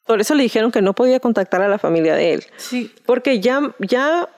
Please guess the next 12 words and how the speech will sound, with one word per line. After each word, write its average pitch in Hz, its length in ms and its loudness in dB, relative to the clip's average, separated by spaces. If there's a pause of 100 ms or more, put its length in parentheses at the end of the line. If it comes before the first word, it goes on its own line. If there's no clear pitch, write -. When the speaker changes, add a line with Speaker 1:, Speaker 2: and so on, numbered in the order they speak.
(380)
Speaker 1:
ya 254 220 0
había 294 180 2
fallecido, 285 840 2
ya 233 400 -2
pasó 262 240 -4
todo. 247 520 0
Te - 200 -6
estás 220 280 -2
enterando 202 800 0 (1080)
de 175 220 -2
que 160 120 0
la 151 160 -2